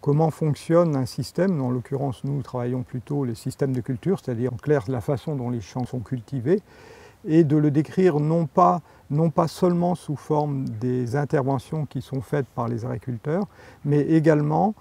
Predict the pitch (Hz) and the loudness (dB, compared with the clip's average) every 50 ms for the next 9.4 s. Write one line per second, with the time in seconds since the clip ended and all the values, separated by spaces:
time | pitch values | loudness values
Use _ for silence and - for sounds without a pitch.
0 | - - - - - - _ _ - - 151 147 139 151 147 120 - 151 156 165 | -14 -20 -20 -20 -20 -20 _ _ 2 4 4 6 6 6 4 4 4 4 6 6
1 | 185 208 214 180 - - - - - - _ - - 233 208 147 143 127 123 143 | 6 4 4 0 -2 -10 -20 -20 -20 -20 _ -20 -10 -2 0 2 2 4 6 6
2 | 170 170 139 156 180 170 147 - 175 165 170 170 156 - - - 147 131 123 143 | 6 6 6 6 4 2 2 4 4 6 6 6 4 0 -4 -4 -2 0 0 0
3 | 135 - - - - 160 190 208 214 214 196 - - 165 147 - - 156 151 156 | 0 -2 -2 0 2 2 4 4 4 4 2 2 0 0 0 0 0 2 2 2
4 | 151 - - 165 143 - - 151 - - - 139 120 - - - 170 180 208 190 | 2 2 0 -4 -2 -2 -4 -8 -8 -4 -4 -6 -6 -6 -6 -4 -2 0 0 -2
5 | - - - 170 185 175 - 160 143 - 143 135 - - 147 127 139 170 170 - | -2 -2 -2 -2 0 0 -2 -4 -6 -4 -6 -6 -6 -4 -4 0 0 0 -2 -2
6 | - 135 - - 165 143 131 147 143 139 127 - - 135 95 92 - _ _ _ | -8 -10 -6 -6 -6 -2 -2 -2 -2 -2 -4 -8 -12 -16 -18 -18 -20 _ _ _
7 | _ _ _ _ _ _ - 175 165 165 160 - - - 170 170 175 - - - | _ _ _ _ _ _ -4 0 2 2 2 0 -2 -4 -2 -2 -2 -2 -2 -2
8 | 185 190 196 - - 170 170 170 - - - 208 202 185 156 143 139 135 135 135 | 0 0 0 0 -2 -2 -2 -2 -4 -2 0 2 4 4 4 2 2 2 2 0
9 | 127 127 123 123 123 120 123 120 | 0 0 -2 -2 -4 -4 -6 -8